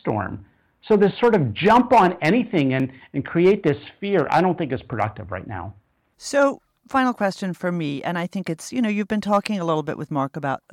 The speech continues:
Speaker 2: the path forward, but what I liked about one of your most recent pieces was you, you really talked about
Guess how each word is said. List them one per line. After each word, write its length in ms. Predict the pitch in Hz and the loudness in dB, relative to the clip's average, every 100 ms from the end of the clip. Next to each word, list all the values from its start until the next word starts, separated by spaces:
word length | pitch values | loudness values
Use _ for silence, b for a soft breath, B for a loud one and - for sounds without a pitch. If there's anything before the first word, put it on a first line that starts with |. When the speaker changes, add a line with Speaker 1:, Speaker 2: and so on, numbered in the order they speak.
| 143 | -18
Speaker 2:
the 120 | 151 | -16
path 400 | - 147 139 - | -10 -8 -8 -10
forward, 400 | - 147 135 127 - B B | -8 -6 -6 -10 -14 B B
but 100 | 190 | -4
what 120 | 233 | 0
I 80 | 220 | 0
liked 360 | 220 247 294 | 0 0 -2
about 320 | 240 190 117 - | -4 -4 -4 -8
one 160 | 170 170 | -10 -8
of 80 | |
your 100 | 160 | -8
most 260 | 156 143 - | -8 -8 -10
recent 300 | 160 151 151 | -12 -10 -14
pieces 400 | 151 139 151 139 | -14 -14 -14 -12
was 240 | 165 156 - | -12 -12 -12
you, 240 | 175 170 | -12 -12
you 160 | 180 196 | -10 -10
really 260 | 196 247 233 | -6 -6 -6
talked 400 | - 170 175 - | -4 -2 -2 -6
about 600 | 67 147 135 135 143 | -8 -6 -4 -2 -4